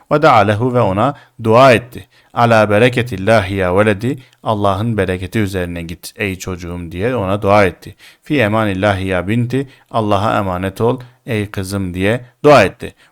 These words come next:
Ve safere Musa bi ehlihi, Musa aleyhisselam ailesiyle beraber sefere çıktı. Ve leylu, gecenin hepsi, kulluhu, tabii ki gecenin hepsi, berdun, serindi, ve sala-, ve zalamun, ve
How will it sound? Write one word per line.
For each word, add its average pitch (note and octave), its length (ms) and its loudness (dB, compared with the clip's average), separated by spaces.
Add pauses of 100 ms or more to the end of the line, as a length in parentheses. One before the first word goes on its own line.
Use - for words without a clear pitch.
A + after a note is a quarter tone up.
Ve D3 40 -2
safere C#3 420 2
Musa A#2+ 400 0
bi G#2+ 80 -2
ehlihi, B2 380 -2
Musa A#2+ 300 -2
aleyhisselam F#2+ 420 -2
ailesiyle F#2 500 -6
beraber D#2+ 360 -8
sefere G2+ 440 -4
çıktı. A2+ 520 -4 (320)
Ve C3+ 260 2
leylu, G2+ 680 0
gecenin F2 720 -6
hepsi, A#2 540 -8 (380)
kulluhu, F2 440 -4
tabii F2+ 260 -10
ki F#2 100 -16
gecenin F2+ 400 -8
hepsi, A#2+ 480 -2 (240)
berdun, A#2 600 2 (160)
serindi, G#2 720 -4 (220)
ve A2+ 80 0
sala-, G2 460 -2
ve G2+ 440 0
zalamun, G#2+ 640 2
ve A2 220 0